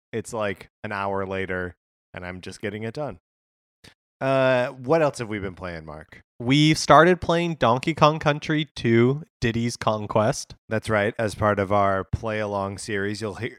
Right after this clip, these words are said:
Speaker 1: uh, the first episode of which is gonna be coming out on Thursday.
Speaker 2: Mm-hmm.
Speaker 1: That's us before turning on the game. So, you know, you can listen to that whether you've played the game or not, and then join us in two weeks,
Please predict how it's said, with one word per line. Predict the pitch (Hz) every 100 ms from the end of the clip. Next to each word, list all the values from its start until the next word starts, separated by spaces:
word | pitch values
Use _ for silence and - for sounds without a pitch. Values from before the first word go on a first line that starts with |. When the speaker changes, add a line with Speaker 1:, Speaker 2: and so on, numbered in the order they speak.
| -
Speaker 1:
uh, | 120 101
the | 92
first | 95 139 -
episode | 117 - 117
of | 98
which | 104 101
is | 95
gonna | 104
be | 98
coming | 104 101 98
out | 95 92 101
on | 95 92 92 90 90 _
Thursday. | - 156 143 - 110 107
Speaker 2:
Mm-hmm. | 127 127 175 _
Speaker 1:
That's | 113 -
us | 120 110 -
before | 104 101 - 113 117 110
turning | 113 107 104
on | 95 90
the |
game. | 85 80 69 _ _ -
So, | 104 92 87 - _ _ _ _ _ _
you | 110 107
know, | 95 101
you | 104 101
can | 113
listen | 117 107 120
to |
that | 120 143 147
whether | 123 117
you've | 113 -
played | 117 113 113 104
the | 113
game | 117 117 113
or | 113 95
not, | 117 147 165 - _ _ _
and | 104
then | 98 98
join | 101 101
us | 98
in | 104 92
two | 110 101
weeks, | 98 92 -